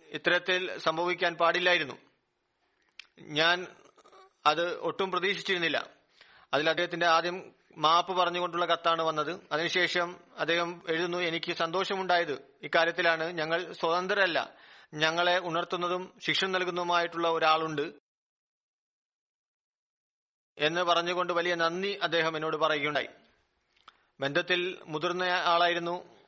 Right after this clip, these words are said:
ഖിലാഫത്തിന് മുമ്പ് വലിയ ബഹുമാനവും പൂർണ്ണമായിട്ടുള്ള സ്നേഹവും ഉണ്ടായിരുന്നു. ആ ബന്ധം മുമ്പുണ്ടായിരുന്നു. എന്നാൽ ഖിലാഫത്ത് ഖലീഫയായി തെരഞ്ഞെടുത്തതിന് ശേഷം അദ്ദേഹം അങ്ങേയറ്റം വിനയത്തോടെ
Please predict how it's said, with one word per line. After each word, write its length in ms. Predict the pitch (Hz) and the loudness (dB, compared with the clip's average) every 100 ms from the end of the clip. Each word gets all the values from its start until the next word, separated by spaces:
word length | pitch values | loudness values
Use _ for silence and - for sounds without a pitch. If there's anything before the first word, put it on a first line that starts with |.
| _ | _
ഖിലാഫത്തിന് 540 | - 147 165 165 175 | -2 4 4 2 -4
മുമ്പ് 200 | 175 175 | -4 -2
വലിയ 220 | 175 170 170 | 0 0 -2
ബഹുമാനവും 760 | 156 147 170 175 175 180 - _ _ _ _ _ _ _ | -2 0 2 2 0 -6 -12 _ _ _ _ _ _ _
പൂർണ്ണമായിട്ടുള്ള 1040 | 160 165 175 180 175 175 180 190 190 - - _ _ _ _ - | -2 0 2 4 2 2 2 2 0 -8 -20 _ _ _ _ -18
സ്നേഹവും 460 | - 160 170 185 180 | -4 0 2 0 2
ഉണ്ടായിരുന്നു. 520 | 170 165 175 180 - | 2 2 -2 -8 0
ആ 60 | 147 | 2
ബന്ധം 500 | 160 170 190 180 226 - _ _ _ _ _ - | 2 4 2 2 -4 -20 _ _ _ _ _ -12
മുമ്പുണ്ടായിരുന്നു. 640 | 143 160 180 165 165 160 170 | -6 -2 2 4 4 2 -4
എന്നാൽ 380 | 156 165 185 202 - - - - 139 | 0 2 2 -2 -20 -20 -20 -4 0
ഖിലാഫത്ത് 720 | 151 175 180 190 202 202 214 - - - _ _ _ _ _ 147 | 6 6 4 0 0 -2 -4 -10 -20 -20 _ _ _ _ _ 0
ഖലീഫയായി 560 | 160 175 190 190 190 | 0 0 2 4 4
തെരഞ്ഞെടുത്തതിന് 600 | 185 175 180 175 180 185 | 2 0 0 -2 -2 -2
ശേഷം 420 | - 185 175 156 - _ _ _ _ _ _ | 0 0 0 -2 -4 _ _ _ _ _ _
അദ്ദേഹം 240 | 139 170 165 | -2 2 2
അങ്ങേയറ്റം 600 | 185 208 202 202 196 175 | 2 0 2 0 -2 -2
വിനയത്തോടെ 680 | 175 190 196 185 151 - | -2 -2 -2 0 -2 -4